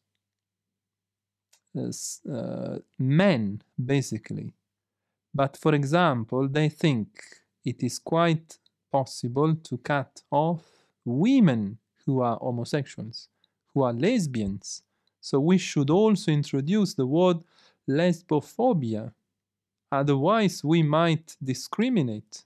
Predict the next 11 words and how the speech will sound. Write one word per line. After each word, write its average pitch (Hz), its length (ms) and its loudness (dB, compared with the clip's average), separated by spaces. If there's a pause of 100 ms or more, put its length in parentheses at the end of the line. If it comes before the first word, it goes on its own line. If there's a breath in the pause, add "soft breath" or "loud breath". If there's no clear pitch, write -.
(600)
the 123 140 -2
women. 135 480 0 (320 loud breath)
<laughs> - 340 -8 (800 soft breath)
So, 185 260 6
because 156 420 0
homophobia 170 960 2
might 156 640 0
mean 156 280 2
only 160 420 2
gay 175 420 0
people, 113 480 -10